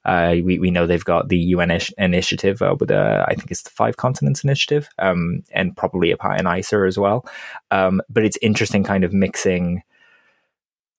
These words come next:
'cause in one corner of the news, you know, when you're kind of hearing about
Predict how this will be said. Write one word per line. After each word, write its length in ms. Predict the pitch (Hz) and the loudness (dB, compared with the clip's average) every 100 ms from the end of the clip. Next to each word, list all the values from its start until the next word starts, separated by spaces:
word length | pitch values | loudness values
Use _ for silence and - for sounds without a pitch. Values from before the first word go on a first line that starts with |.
| _ _ | _ _
'cause 120 | 117 | 0
in 120 | 113 107 | 2 2
one 180 | 101 | 0
corner 280 | 107 123 117 | 0 0 2
of 100 | 117 | 2
the 80 | 120 | 2
news, 500 | 113 110 127 - - _ | 2 2 0 -4 -12 _
you 80 | - | 0
know, 120 | 87 | 2
when 140 | 90 87 | 2 0
you're 80 | 85 | -2
kind 200 | 87 85 | -2 -2
of 60 | |
hearing 280 | 87 87 80 | 0 2 2
about 420 | 82 80 80 - | 0 0 0 -2